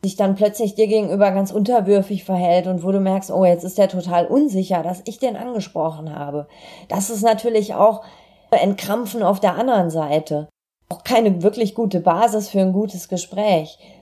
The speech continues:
Das heißt aber, dass du den anderen größer machen kannst. Also mach ihm Komplimente oder sage Danke. Also mach dein Gegenüber einfach größer, puste ihn ein bisschen auf und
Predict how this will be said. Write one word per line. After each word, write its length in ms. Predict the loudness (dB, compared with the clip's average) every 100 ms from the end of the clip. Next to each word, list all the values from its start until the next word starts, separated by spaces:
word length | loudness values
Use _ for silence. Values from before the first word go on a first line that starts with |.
| -6
Das 140 | -2
heißt 240 | 0 0
aber, 260 | 2 2 4
dass 220 | 4 2
du 280 | -2 -4 -6 _ _ -2
den 120 | 0
anderen 360 | 2 2 2 2
größer 360 | 2 2 2 -2
machen 360 | -2 -6 -12
kannst. 520 | -12 -12 -12 -16 -20 _ _ _ _ _ _
Also 140 | -2
mach 140 | 0 2
ihm 160 | 0
Komplimente 1080 | 2 0 0 -2 2 0 0 0 2 2 2 2
oder 260 | 4 4
sage 300 | 4 2 2
Danke. 760 | 0 0 0 -2 0 0 0 -6 _ -2
Also 140 | 2
mach 180 | 2 0
dein 200 | 0 2
Gegenüber 680 | 0 0 0 2 4 2
einfach 360 | -2 -4 -4 -4
größer, 340 | 2 2 4
puste 480 | 2 0 -6 -4 -2
ihn 240 | -2 0 0
ein 40 |
bisschen 340 | 0 0 -2
auf 360 | 0 2 2 2
und 360 | -4 -4 -6